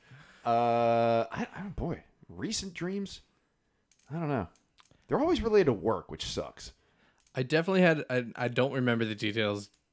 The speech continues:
Speaker 2: 'cause I just typically don't. Uh, I definitely had a dream recently where I was running away from somebody and, like, for my life, and I don't remember who it was, which is weird 'cause normally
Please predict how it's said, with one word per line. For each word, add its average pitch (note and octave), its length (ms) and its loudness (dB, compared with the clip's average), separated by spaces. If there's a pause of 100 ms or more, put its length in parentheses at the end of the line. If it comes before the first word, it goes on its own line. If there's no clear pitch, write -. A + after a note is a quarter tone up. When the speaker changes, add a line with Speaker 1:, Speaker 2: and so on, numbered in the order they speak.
(200)
Speaker 2:
'cause G#2 200 -6
I G2+ 100 -4
just - 300 -14
typically G2+ 380 -10
don't. G2 280 -10 (400)
Uh, G#2 260 -2
I G#2+ 60 -6
definitely C#3 340 0
had C#3+ 100 4
a B2 60 0
dream A2+ 340 -2
recently G#2+ 880 -4 (140)
where G#2+ 180 0
I G2+ 40 2
was G#2 200 0
running G2+ 400 -4
away G2 260 -4
from G2+ 200 -12
somebody - 600 -12 (720)
and, A2 140 -4
like, G#2 220 0 (260)
for A#2 400 2
my A2 220 4
life, G2+ 520 -2
and G#2+ 120 -8
I G#2+ 40 -2
don't A2+ 180 0
remember A2 300 0
who G#2 140 -2
it - 80 -4
was, G2+ 460 -2 (400)
which A2+ 120 -4
is A2+ 140 -4
weird C#3+ 400 4 (180)
'cause A2+ 260 -2
normally B2 640 2